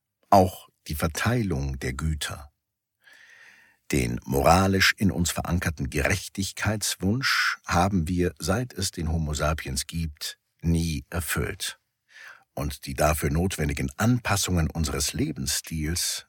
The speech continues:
sind erkennbar schwer. Richten wir unseren Blick also zunächst darauf, unsere Vermehrung in geeigneter Weise in den Griff zu bekommen.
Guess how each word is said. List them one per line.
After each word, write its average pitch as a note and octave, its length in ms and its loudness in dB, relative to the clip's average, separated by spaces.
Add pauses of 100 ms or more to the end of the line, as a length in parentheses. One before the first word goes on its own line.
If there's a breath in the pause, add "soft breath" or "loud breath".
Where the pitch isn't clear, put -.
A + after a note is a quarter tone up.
(160)
sind E2 280 0
erkennbar D#2 720 2
schwer. D2+ 580 -2 (1300 loud breath)
Richten G#2+ 340 4
wir G2+ 80 4
unseren F2+ 380 2
Blick - 500 -2
also E2 200 0
zunächst F#2 480 2
darauf, D#2+ 580 0
unsere F2 420 0
Vermehrung F2 1040 2 (160)
in D2 240 -2
geeigneter E2+ 1000 0
Weise D#2+ 420 4
in E2+ 160 -2
den E2 160 -2
Griff A#2 300 0
zu - 160 -6
bekommen. - 580 -8